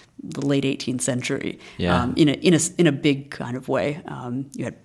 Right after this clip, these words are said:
Speaker 1: Petrarch and a couple people before that, but, um, but really historicizing. Well, you know, people used to, people in these places used to think about mountains in a particular way, usually as, uh, scary or foreboding
Speaker 2: Yeah.
Speaker 1: or as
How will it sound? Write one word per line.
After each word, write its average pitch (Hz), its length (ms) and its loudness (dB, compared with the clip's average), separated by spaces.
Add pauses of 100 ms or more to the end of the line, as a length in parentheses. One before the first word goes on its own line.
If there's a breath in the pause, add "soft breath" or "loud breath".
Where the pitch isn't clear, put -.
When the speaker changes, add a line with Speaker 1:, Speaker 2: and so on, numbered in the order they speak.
Speaker 1:
Petrarch - 400 -6
and 117 120 -4
a 127 40 -8
couple - 280 -10
people - 260 -10
before - 380 -8
that, - 280 -8 (300 loud breath)
but, - 320 -4 (380 loud breath)
um, 131 260 0
but 151 140 4
really 233 200 8
historicizing. 170 680 4
Well, 160 300 4
you 170 120 2
know, 131 60 -4
people 185 280 0
used 160 300 2
to, 143 280 2
people 208 240 2
in 160 80 4
these 139 200 2
places 139 420 -2
used 151 220 0
to 139 60 0
think 160 240 0
about 131 260 -2
mountains 123 340 -4
in 135 120 -2
a - 20 -6
particular 113 540 -8
way, 123 260 -4
usually 127 400 -6
as, - 340 -6
uh, - 160 -16
scary 160 440 2
or 113 80 -2
foreboding 143 680 4
Speaker 2:
Yeah. 95 160 2
Speaker 1:
or 117 140 0
as 113 380 -6